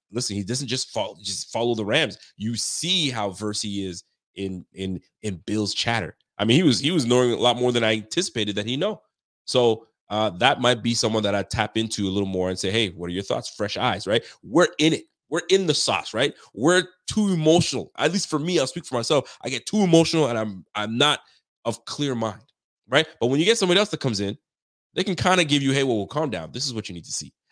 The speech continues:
I mean, I coulda asked him a whole bunch of stuff, right? Gabe Davis. I want to know more what he thought about Gabe Davis.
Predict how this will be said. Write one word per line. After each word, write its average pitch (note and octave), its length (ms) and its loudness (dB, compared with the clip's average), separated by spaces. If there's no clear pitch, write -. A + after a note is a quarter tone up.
I G#3 80 4
mean, G#3+ 220 4
I - 80 4
coulda A#2+ 160 2
asked C3 160 2
him A#2+ 80 -4
a G#2 80 0
whole D3+ 160 6
bunch B2+ 220 0
of - 40 -8
stuff, C#2+ 220 -12
right? B2 180 2
Gabe G#2+ 200 -2
Davis. C3+ 340 2
I A2+ 40 2
want A#2+ 220 4
to A2+ 40 -4
know A2+ 80 2
more A2+ 260 2
what G#2 160 -4
he G2+ 40 -10
thought A2 180 -2
about F#2 180 -8
Gabe E2+ 200 -14
Davis. D3 340 0